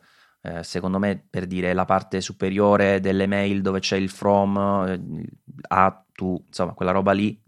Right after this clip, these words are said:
da chi ti è arrivata l'email, eccetera, dovrebbe essere bianca, secondo me non nera. E poi avrei fatto la colonna con, eh, le email anche in, eh, in bianco,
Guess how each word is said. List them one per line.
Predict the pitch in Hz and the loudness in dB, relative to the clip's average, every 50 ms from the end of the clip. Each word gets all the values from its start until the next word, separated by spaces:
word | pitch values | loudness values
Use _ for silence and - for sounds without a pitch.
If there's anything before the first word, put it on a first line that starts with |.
| _ _ | _ _
da | - | -20
chi | - - 95 | -18 -16 -12
ti | - - | -6 -4
è | |
arrivata | 95 95 95 95 90 98 | -2 -2 -2 -2 -2 -2
l'email, | 98 110 113 110 104 104 | -4 -2 -4 -4 -4 -4
eccetera, | 101 101 107 98 95 92 | -4 -4 -4 -6 -4 -4
dovrebbe | 92 92 92 92 90 92 | -4 -4 -4 -4 -4 -4
essere | 90 - - 98 92 90 | -4 -4 -6 -6 -6 -6
bianca, | 92 92 90 87 87 90 - - | -4 -4 -4 -4 -6 -8 -10 -10
secondo | 87 - 90 87 87 90 | -10 -10 -10 -8 -8 -6
me | 90 90 87 | -6 -6 -6
non | 85 87 90 87 87 90 | -6 -6 -6 -6 -6 -6
nera. | 87 85 82 82 85 98 110 120 - _ _ _ _ _ | -6 -8 -8 -6 -2 -2 -2 -2 -2 _ _ _ _ _
E | - 101 104 | -6 -4 -2
poi | - 107 110 | 2 2 2
avrei | 110 95 92 95 90 | 4 2 2 0 0
fatto | - 95 92 92 - - 92 | 2 2 2 2 0 -2 -4
la | 90 90 | -4 -4
colonna | - - 92 92 95 95 95 92 90 | -2 -2 -2 0 0 -2 -2 -4 -4
con, | - 95 92 92 92 | -4 -6 -6 -6 -6
eh, | 92 90 90 87 - _ _ _ _ _ - | -6 -6 -6 -8 -10 _ _ _ _ _ -4
le | 95 95 | -2 0
email | 98 104 101 101 98 95 95 98 98 95 | 0 2 2 2 2 2 0 0 -2 -2
anche | - 92 90 92 90 87 - 90 90 87 85 - - | -2 -4 -4 -4 -4 -6 -6 -4 -4 -4 -4 -6 -8
in, | 87 90 90 87 87 | -10 -10 -8 -8 -8
eh, | 87 87 87 87 87 - 87 | -8 -8 -8 -8 -10 -10 -10
in | 87 90 | -10 -8
bianco, | 87 90 87 87 92 92 - 92 80 - | -8 -8 -8 -10 -12 -10 -10 -10 -10 -10